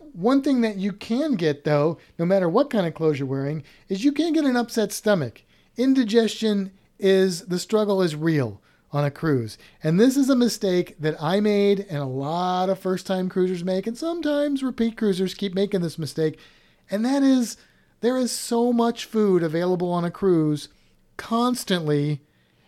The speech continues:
And the first few cruises I went on, if I saw food, I ate food. I didn't eat seafood, but if I see the food, I would eat it.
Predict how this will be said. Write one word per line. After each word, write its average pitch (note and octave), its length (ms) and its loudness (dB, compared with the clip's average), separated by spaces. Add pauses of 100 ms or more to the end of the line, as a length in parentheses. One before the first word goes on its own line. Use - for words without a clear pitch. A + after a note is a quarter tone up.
(140)
And F#3+ 320 2
the G3 60 -2
first B3+ 360 2
few B3+ 160 2
cruises A3+ 380 0
I G#3 140 -2
went A3 200 -2
on, A3 300 -2 (340)
if D3 200 -6
I C#3 100 -4
saw F3 300 -4
food, G#3+ 420 -4 (380)
I F3 200 -6
ate D#3 240 -4
food. A2+ 300 -8
I C#3 80 -4
didn't G3 260 0
eat C4 160 2
seafood, F#3 540 2
but D#3+ 160 0
if E3+ 140 -2
I F3+ 100 0
see A3 220 -2
the A#3 100 2
food, A#3+ 260 2
I F#3+ 120 2
would G3 120 4
eat G#3+ 160 2
it. D3 160 0